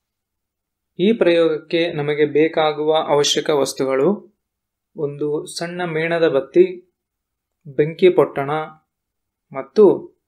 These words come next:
ಕೆಲವು ಧೂಪ ಅಥವಾ ಸಾಂಬ್ರಾಣಿ. ಅನಿಲಗಳು ಹೇಗೆ ಚಲಿಸುತ್ತವೆ ಎಂಬುದನ್ನು ನೋಡಲು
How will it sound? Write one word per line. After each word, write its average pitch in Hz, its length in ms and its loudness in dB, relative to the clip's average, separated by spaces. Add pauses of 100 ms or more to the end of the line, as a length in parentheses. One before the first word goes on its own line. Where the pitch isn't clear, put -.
(420)
ಕೆಲವು 165 360 4
ಧೂಪ 180 320 2 (300)
ಅಥವಾ 147 580 -2 (100)
ಸಾಂಬ್ರಾಣಿ. 180 440 0 (1120)
ಅನಿಲಗಳು 180 640 6
ಹೇಗೆ 185 420 2
ಚಲಿಸುತ್ತವೆ 165 720 2 (140)
ಎಂಬುದನ್ನು 165 640 2
ನೋಡಲು 139 800 0